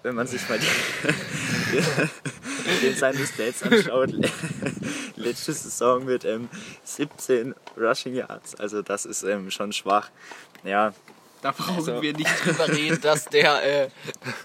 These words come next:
Speaker 2: ich will jetzt nicht, äh, hier die Spieler kritisieren, die es schon mal in die N F L geschafft haben, aber ich, äh, sage hier einfach mal, ähm, er kann nix. <laughs>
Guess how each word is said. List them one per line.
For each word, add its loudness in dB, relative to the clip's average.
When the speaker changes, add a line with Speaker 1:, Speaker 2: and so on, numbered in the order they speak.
Speaker 2:
ich -6
will -6
jetzt -4
nicht, -2
äh, 4
hier 0
die -2
Spieler 0
kritisieren, 2
die -6
es -2
schon 2
mal 4
in -2
die -4
N 4
F -2
L 2
geschafft 2
haben, 2
aber 2
ich, -6
äh, 2
sage 0
hier 0
einfach 0
mal, 2
ähm, -4
er 0
kann -2
nix. -2
<laughs> 0